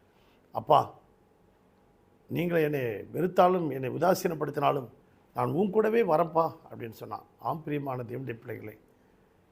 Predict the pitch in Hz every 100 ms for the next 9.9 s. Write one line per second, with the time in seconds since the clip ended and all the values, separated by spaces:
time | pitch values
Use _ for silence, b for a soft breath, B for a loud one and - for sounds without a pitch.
0 | _ 139 139 127 131 147 202 208 196 175
1 | 151 165 147 147 131 139 113 - _ _
2 | 110 135 139 147 - 127 156 135 - _
3 | _ b b b b - 190 185 214 269
4 | 254 202 180 151 139 165 190 180 156 165
5 | 180 147 160 151 156 156 151 135 120 -
6 | b b b _ 127 139 131 110 - -
7 | - 107 - 143 160 165 160 143 113 110
8 | 139 127 - _ _ _ _ 110 117 160
9 | 160 160 135 147 156 143 135 110